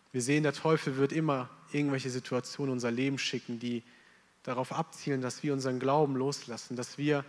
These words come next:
anfangen, vielleicht Gott zu, zu zweifeln, dass wir anfangen zu zweifeln, stimmt es eigentlich, was Gott gesagt hat? Stimmt es eigentlich, was, was er verheißen hat? Stimmt das Wort Gottes überhaupt? Kann man der Bibel überhaupt vertrauen?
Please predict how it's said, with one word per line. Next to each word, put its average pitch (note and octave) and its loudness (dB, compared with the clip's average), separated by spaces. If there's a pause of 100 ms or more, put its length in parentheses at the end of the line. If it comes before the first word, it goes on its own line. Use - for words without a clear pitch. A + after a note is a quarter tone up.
(760)
anfangen, D#3+ 0
vielleicht C3 -4
Gott C#3 -4
zu, B2 -6 (460)
zu - -8
zweifeln, C#3+ -2
dass - -8 (440)
wir C#3 0
anfangen D#3+ -2
zu - -14
zweifeln, D3 -4
stimmt D3 -4
es C3+ -6
eigentlich, A#2 -6 (540)
was - -8
Gott B2+ -2
gesagt B2+ -4
hat? A#2+ -8
Stimmt D#3 0
es C3+ -4
eigentlich, B2 -6
was, - -12 (120)
was B2+ -8
er B2 -2
verheißen B2+ -4
hat? A2 -6
Stimmt F3 -2 (1200)
das - -12
Wort B2 -4
Gottes F#3+ -6
überhaupt? G#2 -12
Kann C3 -8
man C3 -2
der B2+ 0
Bibel B2+ -2
überhaupt A#2+ -2
vertrauen? A#2+ -4